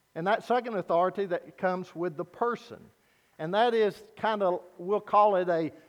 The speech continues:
charismatic authority. It just happens when certain people say something. It carries a certain weight. Usually this authority is there because of the expertise of that person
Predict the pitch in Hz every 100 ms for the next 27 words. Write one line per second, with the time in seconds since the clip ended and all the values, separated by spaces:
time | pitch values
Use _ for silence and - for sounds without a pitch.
0 | _ - 196 196 214 196 147 170 190 208
1 | 180 147 - _ 156 - 156 143 117 -
2 | 90 - _ _ _ 196 185 262 254 -
3 | 220 240 269 262 220 196 - 220 196 -
4 | 233 240 - 247 269 - 143 101 - -
5 | _ _ _ _ 190 208 - 214 240 254
6 | 247 - 202 196 - 214 214 196 196 247
7 | 185 180 240 302 285 226 226 170 247 247
8 | 202 226 233 220 196 175 160 _ _ _
9 | _ _ _ 190 175 143 214 220 190 180
10 | - - 220 220 214 196 - 185 180 165
11 | 185 214 - - 175 - - 254 233 180
12 | - 196 214 214 165 185 - - - 220
13 | - - 107